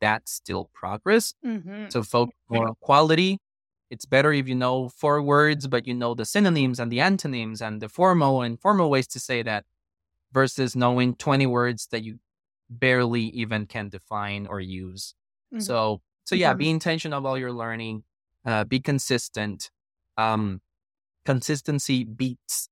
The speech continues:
Speaker 1: intensity. And I realized that when I started, um, taking it seriously. I wanted to
Speaker 2: Mm.
Speaker 1: study for hours every day, but that became overwhelming.
Speaker 2: Mm.
Speaker 1: So, y-, it's not about hours. It's, it can
Speaker 2: Mm-hmm.
Speaker 1: be minutes as long as you do it every day.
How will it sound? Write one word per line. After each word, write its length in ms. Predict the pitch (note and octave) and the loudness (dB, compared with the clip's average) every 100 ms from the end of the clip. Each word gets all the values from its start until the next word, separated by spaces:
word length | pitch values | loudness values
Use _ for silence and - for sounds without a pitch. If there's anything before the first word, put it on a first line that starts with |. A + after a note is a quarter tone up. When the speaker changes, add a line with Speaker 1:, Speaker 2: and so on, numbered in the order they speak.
| _ _ | _ _
Speaker 1:
intensity. 720 | B2 A#2 - G#2 - - - - _ _ G#2+ | 0 0 0 -4 -4 -10 -14 -18 _ _ -2
And 160 | A#2 | 0
I 80 | A#2 | 0
realized 580 | A2+ C3 B2 A2 G#2+ - | 2 2 4 4 2 -2
that 240 | G2+ F#2+ | -4 -4
when 140 | G#2+ G#2 | -4 -6
I 100 | G2 | -6
started, 460 | - G2 G2 F#2+ - _ _ _ _ _ - | -2 -2 -2 -6 -10 _ _ _ _ _ 2
um, 260 | G#2 F2 - - | 2 2 -2 -4
taking 320 | B2+ A2 A2 | -2 0 -2
it 180 | G#2 - | -8 -6
seriously. 760 | - A2 G#2 F#2+ - E2+ F2 - _ - | 0 2 2 0 -6 -8 -8 -14 _ 0
I 120 | A2+ | 2
wanted 360 | A#2 B2 C#3 | 6 4 4
to 60 | C3 | 0
Speaker 2:
Mm. 40 | |
Speaker 1:
study 260 | - A#2+ B2 | -2 0 0
for 200 | C3 B2+ | -2 2
hours 480 | C3 C3+ C3 B2+ B2+ | 4 4 2 0 -2
every 160 | B2 B2 | -4 -2
day, 340 | A#2+ A2+ G#2 | 2 2 0
but 160 | A2 A#2 | -2 2
that 240 | A#2 A2+ | 2 2
became 400 | A#2+ - A#2+ A2+ | -6 -6 -4 -4
overwhelming. 840 | A2+ A2+ A2 G2 G2 A2+ G2+ F#2 - _ - | -6 -6 -4 -4 -4 -6 -6 -8 -10 _ -18
Speaker 2:
Mm. 280 | G3 F#3 - | -16 -16 -6
Speaker 1:
So, 380 | G#2+ G2+ G2 - | 2 2 2 -6
y-, 80 | B2+ _ _ B2 | -18 _ _ -10
it's 120 | B2+ | 0
not 160 | B2+ A#2 | 0 2
about 260 | B2 A#2 | 2 4
hours. 600 | G2+ G#2+ D#3 F3+ F3 - - | 4 4 2 -2 -4 -6 -10
It's, 180 | - - - | -14 -12 -6
it 120 | A#2+ | -4
can 120 | B2+ | -2
Speaker 2:
Mm-hmm. 20 | A2 | -2
Speaker 1:
be 60 | |
minutes 600 | G#2+ B2+ G3 G3+ - - - _ A#2+ | 0 2 4 2 0 -10 -12 _ 0
as 180 | B2 | 2
long 160 | C3 C3+ | 2 2
as 80 | C3 | 0
you 60 | |
do 120 | B2+ B2 | -2 -2
it 80 | |
every 160 | A#2 A#2 | -2 -6
day. 400 | G#2+ G2+ F2 | -4 -4 -4